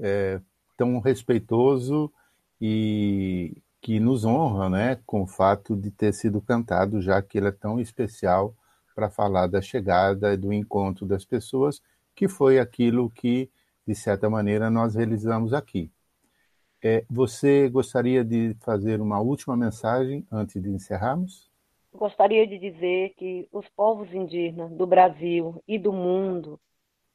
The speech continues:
Speaker 2: nós estamos nos nossos territórios, e que os territórios pra nós é muito sagrado, somos a natureza viva, somos a humanidade, tudo pra nós é, está relacionado, né?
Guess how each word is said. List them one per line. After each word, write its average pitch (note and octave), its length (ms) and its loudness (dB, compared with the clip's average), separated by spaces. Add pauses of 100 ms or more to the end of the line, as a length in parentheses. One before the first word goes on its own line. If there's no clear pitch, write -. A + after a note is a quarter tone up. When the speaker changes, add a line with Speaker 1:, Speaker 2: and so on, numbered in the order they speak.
(180)
Speaker 2:
nós F#3 220 4
estamos F#3+ 480 -2
nos F#3 200 -2
nossos G3+ 580 2
territórios, E3 760 -2 (600)
e A3 200 -2
que A#3 160 -2
os A3+ 200 -4
territórios G#3 680 4
pra F#3 160 2
nós F#3+ 300 2
é G3+ 60 8
muito G#3+ 360 -2
sagrado, F3 800 0 (180)
somos F#3 360 -4
a F#3 100 2
natureza F3+ 720 -2
viva, E3+ 560 -8 (100)
somos F3 380 -4
a F3+ 240 -2 (340)
humanidade, E3+ 880 -4 (680)
tudo B3 280 2
pra A3+ 180 6
nós F#3+ 600 2 (140)
é, F#3+ 180 -6 (100)
está G3+ 240 -8
relacionado, F3 840 -6
né? E3+ 300 -14